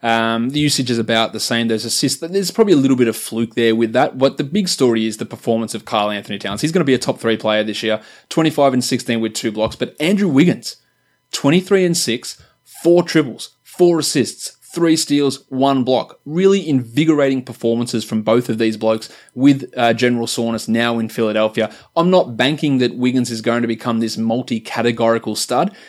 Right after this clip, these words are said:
He does have the physical gifts to do it, just the, uh, I guess, mental application has never been there. But could this be it?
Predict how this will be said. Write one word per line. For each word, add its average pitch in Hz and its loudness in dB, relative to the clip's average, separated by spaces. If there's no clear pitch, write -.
He 139 -4
does 131 0
have 117 0
the 110 -8
physical 175 0
gifts - -4
to - -6
do 107 -2
it, 247 -8
just - -8
the, 110 -4
uh, 98 -4
I 113 -4
guess, 110 -8
mental 117 -4
application 147 -2
has 120 0
never 104 -4
been 104 -4
there. 165 -4
But 143 0
could 165 4
this 156 -2
be 147 2
it? - -2